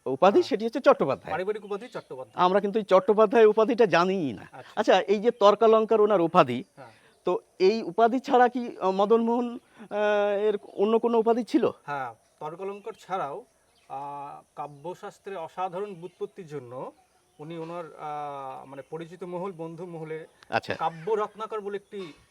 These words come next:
Speaker 2: উপাধি পেয়েছিলেন।
Speaker 1: ও।
Speaker 2: হ্যাঁ।
Speaker 1: মানে এনার দুটো উপাধি।
Speaker 2: দুটো উপাধি।
Speaker 1: আর পিতৃদত্ত উপাধি তো রয়েছে
Speaker 2: হ্যাঁ।
Speaker 1: চট্টোপাধ্যায়,
Speaker 2: হ্যাঁ।
Speaker 1: সেটা আমরা জানলাম। আচ্ছা, এই মদন মোহন তর্কালঙ্কারের এটা হচ্ছে গ্রাম।
Speaker 2: হ্যাঁ, হ্যাঁ।
Speaker 1: এখানে পরিষ্কার লেখা রয়েছে বিল্ল গ্রাম।
Speaker 2: বিল্ল গ্রাম।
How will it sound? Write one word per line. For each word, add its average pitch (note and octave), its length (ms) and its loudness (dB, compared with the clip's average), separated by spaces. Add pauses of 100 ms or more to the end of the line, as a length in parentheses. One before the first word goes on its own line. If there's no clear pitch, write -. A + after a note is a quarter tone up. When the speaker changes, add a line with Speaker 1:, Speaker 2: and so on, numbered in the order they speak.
(360)
Speaker 2:
উপাধি E3+ 420 -10 (120)
পেয়েছিলেন। C#3 380 -8 (100)
Speaker 1:
ও। A2 600 -2
Speaker 2:
হ্যাঁ। F#3+ 200 -20 (500)
Speaker 1:
মানে B2 160 -8
এনার C#3+ 220 -6
দুটো D3+ 280 -4
উপাধি। A2 420 -2 (120)
Speaker 2:
দুটো E3+ 200 -16
উপাধি। C3+ 260 -16 (120)
Speaker 1:
আর A2 180 -2 (300)
পিতৃদত্ত C#3+ 540 -2
উপাধি D3 280 -2
তো D3+ 120 -2
রয়েছে D3 280 2
Speaker 2:
হ্যাঁ। C#3+ 160 -2
Speaker 1:
চট্টোপাধ্যায়, D#3 400 -4
Speaker 2:
হ্যাঁ। - 380 -20
Speaker 1:
সেটা D3 160 4
আমরা A2+ 180 4
জানলাম। G#2 380 -2 (300)
আচ্ছা, D#3+ 300 4 (160)
এই G3 240 -2 (180)
মদন E3+ 380 -2
মোহন A3+ 180 -4
তর্কালঙ্কারের G#3+ 680 -2 (160)
এটা F3 300 2
হচ্ছে E3+ 200 -2
গ্রাম। G2+ 320 -4 (120)
Speaker 2:
হ্যাঁ, C#3 180 -10
হ্যাঁ। B2 260 -18
Speaker 1:
এখানে D#3+ 240 -4
পরিষ্কার E3 360 -4
লেখা F3 180 -2
রয়েছে A3 220 0
বিল্ল E3 400 0
গ্রাম। - 320 -6
Speaker 2:
বিল্ল D#3+ 240 -10
গ্রাম। B2 240 -14